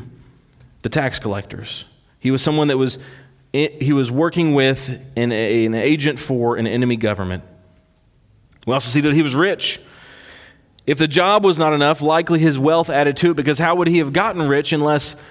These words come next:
the government was treating him so nicely at the expense of his people, or if he was defrauding people and keeping it for himself?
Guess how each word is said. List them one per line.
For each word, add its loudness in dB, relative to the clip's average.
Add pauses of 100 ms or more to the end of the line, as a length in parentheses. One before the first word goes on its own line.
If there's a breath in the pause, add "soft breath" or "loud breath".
(180 loud breath)
the 0
government 0
was 0
treating 2
him 2
so 0
nicely 0
at 0
the 0
expense -2
of 0
his -2
people, -2
or 2
if -4
he 0
was 2
defrauding -2
people -2 (320 loud breath)
and -4
keeping -2
it -2 (260 loud breath)
for -4
himself? -6